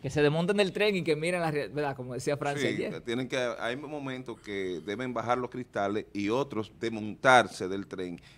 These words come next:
Speaker 2: hacer una paradita y mirar a su alrededor y contrastar su realidad antes y hoy. Y yo creo que es uno de los,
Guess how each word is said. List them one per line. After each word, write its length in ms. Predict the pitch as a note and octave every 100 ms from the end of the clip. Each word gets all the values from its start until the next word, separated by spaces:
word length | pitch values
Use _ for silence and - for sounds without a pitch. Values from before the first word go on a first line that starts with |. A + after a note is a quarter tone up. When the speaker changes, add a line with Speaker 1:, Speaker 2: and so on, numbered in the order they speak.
| -
Speaker 2:
hacer 340 | - G#2+ B2 A#2+
una 200 | E3 E3
paradita 560 | F3+ F3+ F3+ - - - - _
y 80 | G#2+
mirar 320 | G#2+ F#2+ A2+
a 80 | D3+
su 120 | C#3+
alrededor 600 | D3+ B2 C#3 C#3 A2 G2+ - - - - _ _ _ _ _ - - - -
y 380 | C#3 C3+ C3 - - - - - - -
contrastar 920 | C3 C3 B2 A#2 - - C#3+ G2+ - - _ _ _ -
su 320 | - - A#2+ A2
realidad 640 | A#2 A2+ G2+ A2 E3+ - -
antes 720 | C3 D3+ C3 - C3+ - - - - - -
y 160 | G2
hoy. 280 | F#2+ G2+ E2+ - - - - - - - - - - -
Y 80 | -
yo 160 | G2+ A#2
creo 340 | B2+ B2+ C#3
que 260 | C3 G#2+ G#2+
es 140 | A2
uno 240 | C3 A#2+ A2+
de 80 |
los, 220 | A2+ G#2